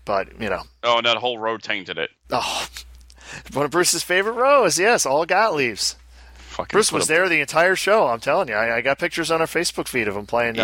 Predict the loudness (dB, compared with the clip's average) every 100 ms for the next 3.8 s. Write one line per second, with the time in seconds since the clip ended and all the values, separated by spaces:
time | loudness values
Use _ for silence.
0 | 0 2 0 0 0 0 0 -2 0 0
1 | 0 0 2 0 0 -2 -2 -6 -10 -4
2 | -4 -4 -10 -6 -8 -6 -6 -6 -4 -4
3 | -6 _ _ -6 -2 -2 -4 -8